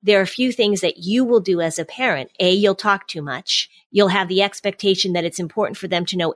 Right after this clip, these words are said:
everything that's gonna happen. But it really is okay for younger kids, particularly if you've got a child who's a little introverted,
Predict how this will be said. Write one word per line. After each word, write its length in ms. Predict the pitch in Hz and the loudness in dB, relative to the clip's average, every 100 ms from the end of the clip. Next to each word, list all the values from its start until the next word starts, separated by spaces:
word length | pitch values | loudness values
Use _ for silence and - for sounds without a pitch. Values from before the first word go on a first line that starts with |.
| - | -2
everything 420 | 180 202 190 180 | 0 0 0 -2
that's 160 | 170 | -4
gonna 180 | - 160 | -6 -6
happen. 680 | 156 196 196 196 135 139 196 _ - | -2 0 0 -2 -12 -12 -16 _ 0
But 120 | 208 | 2
it 100 | 214 | 2
really 460 | 190 233 285 302 285 | 0 -2 0 0 0
is 120 | 262 | 0
okay 480 | 233 214 220 240 233 | -2 -4 -4 -2 -2
for 220 | - 190 | -4 -6
younger 520 | 165 180 196 208 208 | -2 0 0 0 -2
kids, 760 | 170 - 277 208 156 165 - - _ _ - | -4 -6 -2 -2 -2 -6 -8 -10 _ _ -8
particularly 500 | 202 233 247 226 214 | -6 -4 -2 -2 -2
if 100 | 202 | -4
you've 120 | 185 | -4
got 180 | 175 180 | -2 -2
a 40 | |
child 300 | 180 180 175 | -2 -2 -2
who's 180 | 196 185 | -4 -6
a 40 | |
little 220 | 175 190 - | -4 -4 -4
introverted, 680 | 208 214 214 160 151 156 | -6 -6 -10 -10 -10 -12